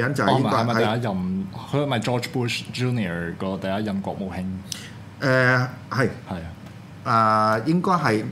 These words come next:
Speaker 1: 誒，國家安全事務顧問先。
Speaker 2: 係。
Speaker 1: 啊，國家安全事務顧問先。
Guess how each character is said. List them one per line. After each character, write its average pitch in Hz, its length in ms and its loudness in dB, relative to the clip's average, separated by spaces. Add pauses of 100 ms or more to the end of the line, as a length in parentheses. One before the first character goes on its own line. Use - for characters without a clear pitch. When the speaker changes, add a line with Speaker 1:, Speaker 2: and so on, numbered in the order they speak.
(160)
Speaker 1:
誒， 104 220 0
國 127 140 0
家 139 100 0
安 139 120 2
全 87 140 -2
事 104 120 -4
務 92 140 0
顧 90 220 -4
問 87 80 -4
先。 107 180 0
Speaker 2:
係。 92 200 -2 (200)
Speaker 1:
啊， 92 80 -2 (100)
國 117 100 -2 (120)
家 127 60 -4 (100)
安 127 120 0
全 90 140 -4
事 - 60 -8
務 98 60 -4 (200)
顧 92 100 -2
問 90 60 -2
先。 107 180 -2